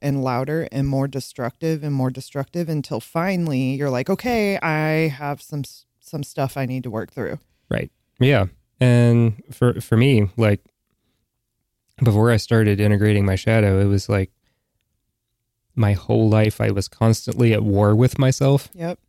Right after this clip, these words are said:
Speaker 2: You know, like, constantly watching myself to make sure I didn't turn into an asshole or, like, be selfish or whatever.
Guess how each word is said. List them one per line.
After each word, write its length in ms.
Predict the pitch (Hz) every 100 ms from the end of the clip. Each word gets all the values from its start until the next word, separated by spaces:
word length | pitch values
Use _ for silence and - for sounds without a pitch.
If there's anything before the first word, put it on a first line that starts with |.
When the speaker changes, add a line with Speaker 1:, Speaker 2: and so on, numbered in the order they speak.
| _ -
Speaker 2:
You 120 | - 101
know, 200 | 104 104 _ - - _ _ _ _ _ -
like, 200 | 101 - _ _ _ _ _
constantly 560 | - 107 - 104 120
watching 480 | 104 101 104 123 110
myself 500 | 101 101 - 107 101
to 100 | -
make 200 | 104 101
sure 320 | - - 104 101
I 200 | 98 101
didn't 440 | 104 101 104 101 _
turn 240 | - 123 120
into 360 | 117 123 131
an 80 | 135
asshole 680 | 143 139 - 110 110 113 113
or, 540 | 120 104 104 101 101 101
like, 320 | 101 101 -
be 140 | 120
selfish 680 | 120 - 117 104 107 - - -
or 220 | 107 98
whatever. 460 | 101 104 101 101